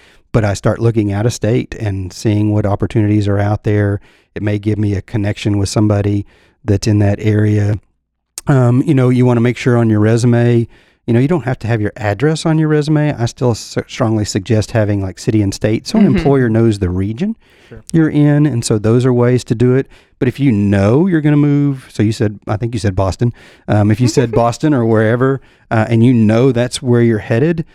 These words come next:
Speaker 1: you know, you can contact and get an, you know, basically a post office box in there,
Speaker 2: Mm. Mm-hmm.
Speaker 1: um, and already have that address on your resume. If you know you're gonna be there anyway,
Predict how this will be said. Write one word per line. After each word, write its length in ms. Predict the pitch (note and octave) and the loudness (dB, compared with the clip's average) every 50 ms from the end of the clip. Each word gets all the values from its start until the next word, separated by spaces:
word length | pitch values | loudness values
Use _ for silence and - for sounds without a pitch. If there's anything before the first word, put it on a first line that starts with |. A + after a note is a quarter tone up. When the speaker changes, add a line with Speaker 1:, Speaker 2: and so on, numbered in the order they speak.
| _ _ _ _ _ | _ _ _ _ _
Speaker 1:
you 120 | A#2 A2+ | -2 0
know, 140 | A2+ A2 A2 | 0 2 2
you 200 | G2+ G2 G#2+ B2+ | 2 0 0 -2
can 200 | - B2 A2+ G#2+ | -2 -2 -4 -4
contact 640 | - - B2 A#2 A#2 A2+ - B2+ A2+ A2 A2+ - - | -4 -4 -2 -2 -2 -2 -2 -2 -2 -2 -2 -4 -4
and 140 | A2+ G#2+ G2+ | -4 -4 -2
get 260 | G2 G#2+ G#2+ G#2+ G#2 - | -2 -2 -2 -2 -4 -4
an, 260 | - A2 G#2 G#2 - | -6 -6 -6 -6 -6
you 60 | A#2+ | -6
know, 280 | G#2+ G2+ G#2 G#2+ A2+ A#2 - _ | -6 -6 -6 -8 -10 -12 -12 _
basically 320 | A#2 A2+ - - - A2 | -8 -8 -8 -6 -8 -8
a 40 | G2 | -6
post 260 | - - B2+ A#2+ - | -2 -2 -2 0 0
office 240 | B2 A2 - A2 F#2+ | -2 -2 -2 -4 -4
box 420 | G#2 A2 G#2 G#2+ G#2 - - - - _ - | -2 -2 -4 -4 -4 -8 -16 -20 -18 _ -2
in 400 | B2 A#2+ A#2+ B2 A#2 A#2 A2+ - _ - | 0 0 2 0 0 -2 -4 -10 _ -20
there, 380 | - - A2+ A2+ G#2+ G#2+ A2+ A#2+ | -12 -4 -2 0 2 2 2 0
Speaker 2:
Mm. 200 | A#3+ C4 A3 - _ _ _ _ - | 0 -2 -4 -6 _ _ _ _ -2
Mm-hmm. 300 | A2+ A2 G#2+ G#2+ G#2+ G#2 | -2 0 0 0 -2 -2
Speaker 1:
um, 120 | G#2 G#2+ A2 | -4 -6 -6
and 140 | - A2+ A2 | -6 -6 -4
already 280 | G#2+ A2 A2 G#2+ G#2+ G2+ | -2 -2 -2 -2 -2 -4
have 300 | E2+ A2 A2 G#2+ G2+ G2 | -4 -2 -2 -4 -4 -4
that 260 | G#2 G#2 A2 - - | -2 -4 -4 -4 -4
address 440 | A2+ A2 G#2+ G#2+ A2+ A2 G#2+ - - | -4 -4 0 0 0 0 0 -2 -4
on 240 | - A2 A2 A2 A2 | -6 -2 -2 0 0
your 120 | G#2+ G#2+ G2+ | 0 0 0
resume. 500 | G#2+ A2 A2+ G#2+ A2 G#2+ G#2+ G#2+ G#2+ G#2 | 0 0 0 0 -2 -2 0 0 0 -2
If 120 | G2 - _ | -2 -4 _
you 140 | A2+ G#2+ A2 | -6 -4 -4
know 400 | G#2 G2 G2+ G#2 G#2+ A2 A#2+ A#2+ | -2 -2 0 0 2 2 2 2
you're 160 | A2 G#2+ A2 | 0 0 -2
gonna 160 | G#2+ A2+ G#2+ G2+ | 0 -2 -2 -2
be 160 | G2+ G#2+ G#2+ | -2 -4 -2
there 160 | G#2 G#2 G2 | -2 -2 -2
anyway, 540 | G2+ G#2+ A2+ A#2 A#2 A#2 A2+ A2+ A#2+ C3 B2+ | -2 -2 -2 -2 -2 -2 -4 -4 -6 -6 -8